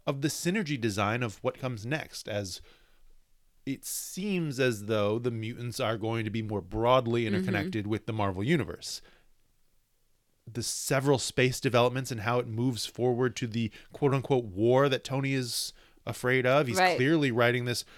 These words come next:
Speaker 1: from the other side, so we know it's a positive end, but it is a dark
Speaker 2: Dark
Speaker 1: period
Speaker 2: time.
Speaker 1: that we are ending, entering.
Speaker 2: Dark
Speaker 1: Yes.
Speaker 2: times.
Speaker 1: Uh, it doesn't make me wanna read it any less, because I wanna find out what happens.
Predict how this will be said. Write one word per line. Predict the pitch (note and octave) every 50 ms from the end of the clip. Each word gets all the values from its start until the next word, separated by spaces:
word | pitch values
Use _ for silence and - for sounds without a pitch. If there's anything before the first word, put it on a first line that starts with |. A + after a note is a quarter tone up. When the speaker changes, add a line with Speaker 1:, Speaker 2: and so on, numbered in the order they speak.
| - - _ _
Speaker 1:
from | - - D3 D3+ E3 E3
the | D3+ C3
other | B2+ A#2+ A#2 G#2
side, | - - A#2 G2+ A2+ B2 A2+
so | - - G#2+
we | A#2 A#2
know | A#2+ B2 A#2+ A#2
it's | - - - -
a | -
positive | - - - - - D#3 D3+ D#3 C3+ C3 A#2 A2 G#2
end, | A#2+ G#2+ A2 B2 D3+ E3 C#3 G2+
but | A#2 A#2 A2+ - B2
it | G#2+ F#2+
is | A2+ A2 G#2
a | A2+ A2+ A2
dark | F#2+ - G#2 G2+ G#2+ G#2 - - - - - _ _ _ _ _ _ _ _ -
Speaker 2:
Dark | - E3 F3 E3+ A#2
Speaker 1:
period | A2 G#2+ -
Speaker 2:
time. | E3+ E3 D3+ C#3+ C3+
Speaker 1:
that | A2
we | G#2
are | G#2 G2+
ending, | G2+ A2+ C#3+ D3+ B2 - - - - _ C3
entering. | D3 D3+ D#3 D#3
Speaker 2:
Dark | D#3 D#3+ D#3 C#3+ A2
Speaker 1:
Yes. | A2 G2+ E2+ -
Speaker 2:
times. | - C#3 C3 C3+ C3+ C3 A2 F#2+ E2+ E2+ D2 - G1+ G1+ - - - _ _
Speaker 1:
Uh, | - F#2+ F#2+ F#2 F2
it | F#2+
doesn't | A2+ C3 A#2 A#2
make | A2+ A2+ A2
me | A2+ A2 G#2
wanna | G2+ G2+ G2 F#2+
read | G#2 C#3 D3+
it | C3+ G#2
any | G2+ F2+ F2
less, | F2 F#2+ A2 C3 - - - -
because | - F#2+ - G#2 F#2+ F#2 F2+
I | G2+ F#2 F2+
wanna | F#2 G2 G2+ F#2+
find | - G#2+ G#2+ G#2
out | A2 A2+
what | A#2+ G#2+
happens. | A2+ C#3+ D#3+ - C#2+ - - - -